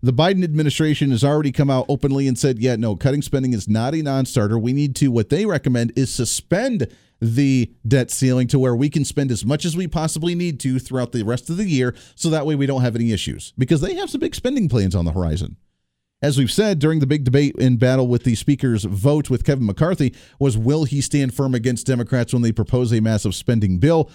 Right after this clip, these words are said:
or new project or new department or new agency or whatever else they're going to do? Will he be able to stop it and fight for it and be willing to shut down the government?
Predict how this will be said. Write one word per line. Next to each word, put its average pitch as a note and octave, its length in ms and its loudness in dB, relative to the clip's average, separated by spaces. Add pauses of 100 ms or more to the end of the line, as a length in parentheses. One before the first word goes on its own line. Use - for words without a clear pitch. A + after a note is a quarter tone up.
(180)
or D3 160 4
new B2 200 4
project B2+ 640 0
or G#2 140 -2
new A2 180 0
department B2 640 -2
or G#2+ 140 -6
new A#2+ 260 2
agency C3 560 0
or A#2+ 180 -2
whatever A#2 360 -2
else D#3+ 120 -6
they're F3+ 120 -4
going F3 240 -2
to D3 100 -2
do? C#3+ 540 0 (1000)
Will D#3 220 2
he D#3+ 140 4
be C#3 100 2
able C3 140 2
to C3+ 40 0
stop A#2+ 320 2
it C#3 80 2
and C3 160 0
fight A2 260 0
for C#3+ 180 0
it C#3 40 -4
and C#3 80 -2
be B2+ 120 2
willing C3+ 400 2
to C#3 100 0
shut C3 260 0
down G2+ 180 0
the G2 40 0
government? D3 420 0